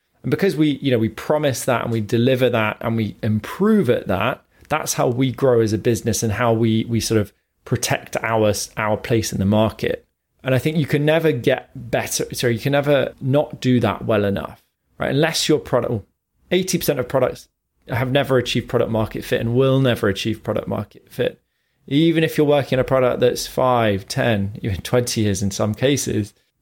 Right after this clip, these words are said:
you know, if these, what we would call mature products in some, you still need to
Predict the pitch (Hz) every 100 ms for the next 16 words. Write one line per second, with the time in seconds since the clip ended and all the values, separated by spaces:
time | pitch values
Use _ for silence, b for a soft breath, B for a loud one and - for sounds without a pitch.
0 | _ 131 117 127 131 127 117 - - -
1 | 139 - 123 113 117 113 117 214 220 127
2 | 101 - - 123 - 113 143 151 - -
3 | 220 214 202 - 147 160 160 160 - 117
4 | 110